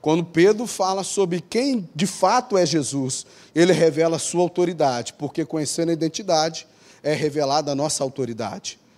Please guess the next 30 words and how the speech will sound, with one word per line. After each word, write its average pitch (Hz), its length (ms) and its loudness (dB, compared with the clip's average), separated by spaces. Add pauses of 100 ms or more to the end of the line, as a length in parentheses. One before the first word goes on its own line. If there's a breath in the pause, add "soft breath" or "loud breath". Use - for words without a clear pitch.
(380 soft breath)
Ok? 185 440 0 (760)
Então 214 320 4
a 254 60 6
Bíblia 247 220 -2
está 233 200 -2
dizendo 196 260 2
que 247 120 -2
o 240 80 2
justo 226 420 -2
viverá 208 460 0
pela 311 680 2 (400 loud breath)
fé. 147 480 2 (340 soft breath)
Falando 190 420 2
da 247 100 -2
nossa 226 260 0
identidade, 196 720 -2
existe 208 720 -2 (340 loud breath)
uma 202 280 2
forma 240 520 -2
em 233 40 -8
que 226 140 -10
devemos 214 600 -2
viver. 120 420 -8 (520 loud breath)
E 170 180 0
ela 240 240 6
é 247 80 6
externa 190 960 0
de 170 160 -6
forma 160 420 0
genuína 240 1040 2